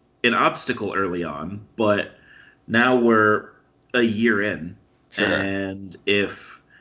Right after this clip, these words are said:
Speaker 1: there are still people that I see in these Facebook comedy groups raging about how Zoom shows are terrible and it's not
Speaker 2: Mm.
Speaker 1: the same, and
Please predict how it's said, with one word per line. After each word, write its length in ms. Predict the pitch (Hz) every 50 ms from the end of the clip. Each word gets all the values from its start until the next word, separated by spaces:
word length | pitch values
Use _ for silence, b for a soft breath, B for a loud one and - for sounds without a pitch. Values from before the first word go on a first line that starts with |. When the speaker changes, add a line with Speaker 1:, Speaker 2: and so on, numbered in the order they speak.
| b b b b _ -
Speaker 1:
there 240 | - 123 139 151 143
are 80 | 135 127
still 360 | - - - 160 170 180 170
people 280 | - 143 131 - 113 110
that 120 | 110 101
I 80 | 101 98
see 440 | 95 - - 104 101 98 - - - 73 - _ _ -
in 160 | 107 107 107
these 200 | 107 104 98 95
Facebook 400 | - 104 92 92 - - 98 82
comedy 340 | - 98 92 90 92 92 87
groups 440 | 85 - 80 85 - - - - - B B B B B B B B B
raging 560 | - 95 98 104 104 110 113 110 113 110 104
about 300 | 104 90 98 98 101 -
how 200 | - 98 98 98
Zoom 300 | 90 85 95 101 101 101
shows 340 | 98 - - 95 95 90 90
are 100 | 95 92
terrible 600 | - - - 85 85 90 90 82 85 85 87 90
and 80 | 87 85
it's 160 | - - -
not 240 | 104 107 101 101 92
Speaker 2:
Mm. 40 | -
Speaker 1:
the 80 | 98
same, 580 | - - - 95 90 90 87 85 87 90 85 85
and 180 | 82 82 82